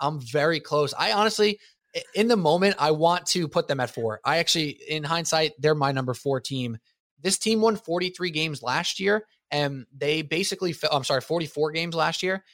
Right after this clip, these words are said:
and they basically fell apart at the end of the season when Mobley got hurt. Um, Ricky Rubio obviously hurt earlier in the season. They were not the same team at the end as they were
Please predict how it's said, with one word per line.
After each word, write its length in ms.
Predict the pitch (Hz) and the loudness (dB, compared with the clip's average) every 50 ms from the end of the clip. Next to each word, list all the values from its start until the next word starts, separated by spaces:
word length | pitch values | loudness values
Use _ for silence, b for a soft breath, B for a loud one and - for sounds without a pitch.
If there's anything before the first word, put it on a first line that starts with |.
| b b | b b
and 100 | 143 147 | -2 0
they 80 | 156 151 | 2 2
basically 460 | 127 147 143 160 - - - 180 170 | 2 2 0 0 0 -2 -2 -4 -4
fell 220 | - - 143 135 131 | -2 0 0 0 0
apart 360 | 123 - - 123 131 143 - | 0 0 0 0 0 0 0
at 100 | 139 - | -2 -4
the 80 | 131 127 | -4 -4
end 100 | 135 139 | -4 -4
of 80 | 131 | -6
the 80 | 131 127 | -6 -6
season 340 | - - 139 135 143 135 127 | -6 -6 -6 -6 -6 -6 -6
when 180 | 123 113 110 | -6 -6 -4
Mobley 320 | 113 120 127 127 123 131 127 | -2 -2 -2 -2 -2 -2 0
got 200 | 131 127 120 113 | 0 0 0 0
hurt. 320 | 131 127 123 120 - - _ _ _ _ _ - | 0 0 0 0 -2 -6 _ _ _ _ _ -6
Um, 380 | 127 120 117 110 107 104 104 - _ _ _ | -2 -2 -2 -2 -4 -6 -12 -18 _ _ _
Ricky 240 | 131 143 - - 131 | -6 -6 -4 -4 -4
Rubio 640 | 123 135 139 131 131 131 131 127 127 123 123 120 - - | -2 -2 0 0 2 4 4 6 6 4 4 2 0 -2
obviously 360 | 123 123 123 123 120 - 123 | -2 -2 -2 -2 -4 -6 -6
hurt 240 | 110 127 127 123 - - | -4 -2 -2 -2 -2 -4
earlier 440 | 123 127 135 135 135 135 131 127 123 | -2 0 2 2 2 2 2 0 -2
in 80 | 123 | -2
the 60 | 123 113 | -4 -4
season. 500 | - - 127 123 123 117 123 117 117 117 b b b b _ | -4 -4 -4 -4 -2 -2 -4 -4 -6 -8 b b b b _
They 100 | 135 139 | -4 -2
were 120 | 135 143 131 | 0 0 0
not 380 | 127 135 139 143 143 - - | 0 2 2 0 0 -2 -6
the 120 | 135 135 127 | -6 -4 -4
same 320 | - - 131 131 131 123 | -4 -4 -4 -4 -6 -8
team 500 | - - 147 139 135 131 127 123 120 117 _ _ | -8 -6 -4 -4 -2 -2 -2 -4 -6 -10 _ _
at 140 | - 120 - | -10 -10 -6
the 120 | - 139 147 | -2 0 2
end 160 | 151 151 139 | 2 2 0
as 80 | 127 | 0
they 120 | 123 131 127 | 0 0 0
were 420 | 123 131 131 131 131 123 117 - | 2 4 4 4 4 4 2 -2